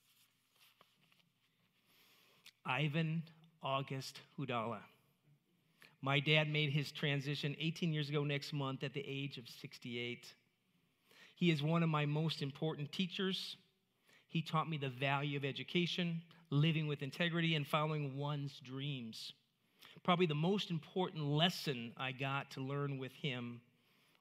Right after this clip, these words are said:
was the power of forgiveness. He was one of sixteen children and only, and the only one of his siblings to go to college. The household he grew up in was chaotic,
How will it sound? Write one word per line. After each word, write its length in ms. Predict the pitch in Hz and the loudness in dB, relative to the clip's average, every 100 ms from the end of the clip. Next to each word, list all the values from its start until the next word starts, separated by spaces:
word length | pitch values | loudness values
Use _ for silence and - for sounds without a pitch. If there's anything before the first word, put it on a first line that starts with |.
| - | -10
was 200 | 131 127 | -8 -8
the 120 | 127 | -10
power 520 | 113 - 127 127 123 | -8 -2 -2 -2 -4
of 120 | 110 117 | -8 -10
forgiveness. 880 | - 117 117 110 104 107 - - - _ _ _ _ _ _ _ _ _ _ _ _ _ _ _ _ _ _ _ _ _ - - - | -12 -10 -8 -8 -12 -12 -12 -12 -14 _ _ _ _ _ _ _ _ _ _ _ _ _ _ _ _ _ _ _ _ _ -20 -20 0
He 120 | 165 | 2
was 180 | 160 151 | 4 2
one 240 | 151 160 | 2 2
of 80 | 143 | 0
sixteen 540 | - 180 - - 160 147 | -2 -2 -2 -2 -2 -2
children 500 | - 175 160 170 160 - - - - - - | 0 0 2 0 -2 -8 -20 -20 -20 -12 -6
and 160 | 131 | -4
only, 600 | 139 147 151 147 165 147 151 | -2 0 0 -2 -4 -4 -2
and 140 | 147 | -2
the 80 | 147 | -2
only 220 | 165 165 | 0 2
one 200 | 156 151 | 2 0
of 80 | 139 | -2
his 140 | 139 | -4
siblings 540 | - - 143 143 139 139 | -4 -4 -4 -2 -4 -6
to 120 | 135 | -6
go 160 | 131 127 | -6 -6
to 60 | |
college. 640 | 110 139 127 123 120 - - - - - | -6 -4 -4 -4 -4 -6 -6 -14 -20 -6
The 80 | 131 | -4
household 680 | - 170 175 - 170 160 - | 2 2 2 0 0 -2 -2
he 160 | 165 | -6
grew 300 | 131 139 147 | -4 -4 0
up 200 | 156 151 | 0 0
in 180 | 151 143 | -2 -2
was 200 | 123 - | -6 -8
chaotic, 640 | - 156 139 143 156 156 | -6 -2 -2 0 0 -2